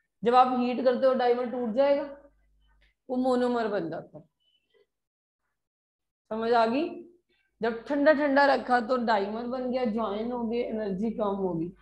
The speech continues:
जब आपने heating करी तो ये क्या बन गया? monomer, ठीक है। अब ये heating करके यहाँ पे monomer है reddish brown color का, यहाँ पे dimer है किसका? कलरलेस का।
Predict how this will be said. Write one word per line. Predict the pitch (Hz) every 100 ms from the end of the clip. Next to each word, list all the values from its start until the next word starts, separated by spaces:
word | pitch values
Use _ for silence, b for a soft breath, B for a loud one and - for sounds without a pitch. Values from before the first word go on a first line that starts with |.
| _ _ _ 190
जब | 226 254
आपने | 254 254
heating | 247 233 202 269 254
करी | 254 247 220
तो |
ये | 254 247
क्या | 254 254 254
बन | 254 247
गया? | 247 262 262 - _
monomer, | 196 220 202 185 165 - - _ _ _ _ _ _ _ _ _ _ _ _ _ _ -
ठीक | 233
है। | 311 320 320 - b b b
अब | 247 247
ये | 285
heating | 285 262 214 269
करके | 262 240 262
यहाँ | 254 233
पे | 254
monomer | 240 226 220 226 226 214
है | 208
reddish | 196 180 180
brown | 180 175 170 170
color | 165 165
का, | 165 175 _ _ _ _ _ _ _ _ -
यहाँ | 240 240 240 220
पे | 285 262
dimer | 233 214 226 233 247 240
है | 226
किसका? | 247 - 262 254
कलरलेस | 226 202 190 185 180
का। | - - -